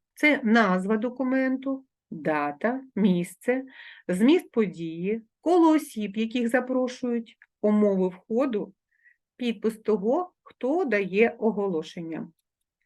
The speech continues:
А зараз ознайомтеся, будь ласка, з оголошенням, яке подано у вправі тридцять четвертій.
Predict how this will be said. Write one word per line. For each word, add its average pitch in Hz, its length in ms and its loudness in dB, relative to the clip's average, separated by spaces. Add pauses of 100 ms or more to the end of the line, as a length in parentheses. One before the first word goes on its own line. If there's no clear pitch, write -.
(1400)
А 233 100 2
зараз 294 300 6
ознайомтеся, 254 840 4
будь 208 140 0
ласка, 208 320 2
з 190 40 0
оголошенням, 214 800 0 (160)
яке 214 220 -2
подано 185 600 0
у 190 40 -10
вправі 185 440 -2
тридцять 185 340 -8
четвертій. 170 640 -4